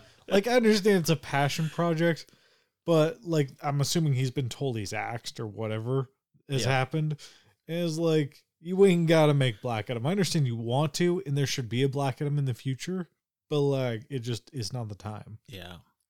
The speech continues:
Speaker 1: Maybe
Speaker 2: Damn.
Speaker 1: establish a universe first.
Speaker 2: Yeah, make me, make it something coherent. Which is why these are all negative news, but maybe it's, like, they're axing it for the greater good to establish a new universe. Although it is weird 'cause, like,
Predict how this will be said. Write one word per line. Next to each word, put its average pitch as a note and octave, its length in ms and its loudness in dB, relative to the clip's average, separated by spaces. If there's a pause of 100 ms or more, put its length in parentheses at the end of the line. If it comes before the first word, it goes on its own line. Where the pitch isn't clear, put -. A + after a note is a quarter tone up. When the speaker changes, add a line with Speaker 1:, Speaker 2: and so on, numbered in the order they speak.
(520)
Speaker 1:
Maybe D3+ 200 2
Speaker 2:
Damn. D3+ 40 2
Speaker 1:
establish C3+ 640 -2
a C3 40 -6
universe A#2+ 440 -6
first. - 460 -18 (340)
Speaker 2:
Yeah, F#2+ 340 -10
make A#2+ 260 -6
me, A#2 300 -10
make A2 300 -10
it G#2 80 -12
something G#2 340 -10
coherent. F#2+ 580 -12 (240)
Which G3 120 0
is G#3+ 60 -6
why A#3+ 140 2
these G3+ 220 -2
are G3 80 2
all D3+ 260 4
negative A2 540 -4
news, F#3+ 380 -4 (240)
but D3+ 100 -2
maybe D#3+ 500 0
it's, C#3 220 -6
like, C3+ 260 -4
they're B2+ 220 -6
axing A#2+ 380 -2
it B2+ 80 -4
for - 80 -8
the A2+ 60 -4
greater G#2 340 -6
good G#2 380 -10
to G#2 280 -10 (140)
establish A#2+ 540 -4
a G#2+ 40 -10
new G#2 120 -8
universe. G#2 340 -10 (300)
Although A#3+ 220 2
it A3+ 40 2
is G#3 140 0
weird E3+ 180 -2
'cause, C#3+ 160 -2
like, C#3 260 0